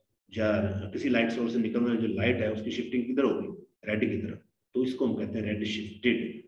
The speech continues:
This is one of the main consequence of special, ज-, of general theory of relativity। क्या general theory of relativity में रेड शिफ्टिंग होती है, यानी जो रेडिएशन एमिट होती है उनकी फ्रीक्वेंसी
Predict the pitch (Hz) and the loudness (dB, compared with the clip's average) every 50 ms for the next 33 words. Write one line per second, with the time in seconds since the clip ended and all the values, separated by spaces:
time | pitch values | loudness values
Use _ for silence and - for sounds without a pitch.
0 | _ _ _ - 131 131 - 180 160 123 123 127 127 123 110 - - 139 160 180 | _ _ _ -4 -2 -2 0 0 0 2 4 4 6 4 4 4 2 2 0 0
1 | - - - - - 104 117 127 131 147 160 - - 113 110 - - - 123 - | -2 -6 -8 -8 -2 2 4 6 8 8 6 6 4 2 0 -2 -2 -4 -2 -2
2 | 123 117 113 107 - - 113 107 113 107 107 107 - _ _ _ _ _ _ - | 0 0 0 -2 -4 -4 -4 -4 -2 -4 -6 -8 -12 _ _ _ _ _ _ -20
3 | - - - 139 139 - - 147 127 113 - - 143 - 127 127 131 - - 127 | -16 -8 -4 -4 -2 -2 0 -2 -2 -2 -2 -2 0 2 2 2 2 2 2 4
4 | 143 151 175 180 180 151 131 113 107 104 107 104 98 95 95 - - - - - | 6 8 8 8 8 6 6 6 6 6 4 2 2 0 0 -2 -4 -6 -8 -12
5 | - - - - - _ - - 110 107 117 120 131 151 160 160 165 160 165 160 | -16 -16 -20 -20 -20 _ -8 -6 -2 0 4 4 6 6 6 6 6 6 6 6
6 | 151 147 - - - - - 143 143 156 175 190 180 - - - - - _ _ | 6 4 2 2 0 -2 0 0 2 2 2 0 0 -4 -8 -10 -14 -20 _ _
7 | _ - - 117 131 131 127 - - - 143 - - - 151 151 139 117 113 101 | _ -10 -4 -2 -2 -2 -2 -4 -2 -2 -4 -4 -2 -2 0 0 0 -2 -4 -4
8 | 101 107 104 104 101 107 113 101 - - - - - - 107 117 120 123 123 123 | -4 -4 -4 -4 -2 -2 -2 -2 -2 -6 -8 -10 -14 -10 -4 2 4 4 4 4
9 | 123 117 120 110 113 - 110 107 107 104 113 117 - - 131 127 117 120 147 - | 4 2 2 0 0 -2 0 0 0 2 2 2 2 2 2 4 4 4 4 4
10 | - 139 117 - - - 113 123 127 135 127 123 - - 117 110 - - 117 123 | 4 2 2 2 0 -2 0 2 2 2 0 -2 -4 -6 -6 -6 -4 -4 -2 -2
11 | 123 - - - 185 185 185 185 - - | -2 -4 -2 -2 0 0 0 0 -2 -8